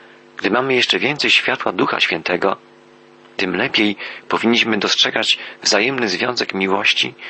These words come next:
i posłuszeństwa w naszym życiu wiary. Im większe poznanie, tym większa odpowiedzialność. Im więcej Bóg nam objawia, tym więcej ma prawo od nas wymagać.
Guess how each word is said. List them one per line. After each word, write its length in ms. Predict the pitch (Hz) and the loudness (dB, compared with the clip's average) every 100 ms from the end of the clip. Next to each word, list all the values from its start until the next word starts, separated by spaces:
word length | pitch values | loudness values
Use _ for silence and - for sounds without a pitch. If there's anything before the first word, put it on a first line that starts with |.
| - - | -16 -8
i 60 | - | -4
posłuszeństwa 760 | 123 135 - 147 104 - 90 90 - - - - - - | 0 2 2 2 0 0 -2 -4 -10 -20 -20 -20 -20 -20
w 140 | - 90 | -8 -2
naszym 400 | 104 - 139 127 | 0 2 2 2
życiu 260 | 92 60 | 2 0
wiary. 380 | - 127 104 - - - - - - - - - - - - - - | 0 0 0 -4 -12 -20 -20 -20 -20 -20 -20 -20 -20 -20 -20 -20 -4
Im 180 | 101 87 | -2 0
większe 360 | 98 104 - | 0 0 0
poznanie, 600 | - 95 95 101 101 110 - - - - - - | 0 -2 0 0 0 -2 -4 -16 -20 -18 -10 -2
tym 140 | 113 | 0
większa 320 | 101 101 - | 2 2 0
odpowiedzialność. 1000 | 107 - 107 107 131 110 - - - - - - - - - - - | 0 -2 0 2 2 0 -2 -2 0 -2 -4 -20 -20 -20 -20 -20 -6
Im 140 | 107 92 | -2 0
więcej 360 | 113 131 104 | 0 2 0
Bóg 200 | 90 117 | 0 0
nam 200 | 135 110 - | 0 0 0
objawia, 600 | - - 104 107 104 131 - - - - - - | -2 0 0 2 0 -2 -6 -18 -20 -20 -14 -4
tym 180 | 120 95 | -2 0
więcej 460 | 131 165 - 117 | 0 2 0 2
ma 140 | 117 147 | 0 0
prawo 340 | - 139 131 | -2 0 0
od 120 | - | 0
nas 160 | 135 - | 0 -2
wymagać. 680 | 110 147 156 - - - | 0 0 0 -2 0 -2